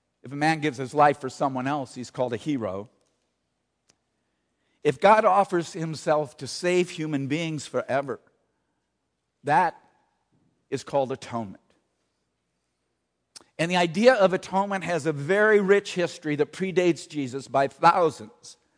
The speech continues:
of years. And it's very well documented in the Bible.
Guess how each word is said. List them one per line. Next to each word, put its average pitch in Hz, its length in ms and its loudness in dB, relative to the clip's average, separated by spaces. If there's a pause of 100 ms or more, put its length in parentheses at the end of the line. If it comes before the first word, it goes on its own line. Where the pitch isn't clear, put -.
(240)
of 135 140 0
years. 131 440 -8 (960)
And 185 160 0
it's 190 220 -2
very 180 440 2
well 143 220 2
documented 143 680 -2
in 143 80 -4
the 139 60 -2
Bible. 135 360 0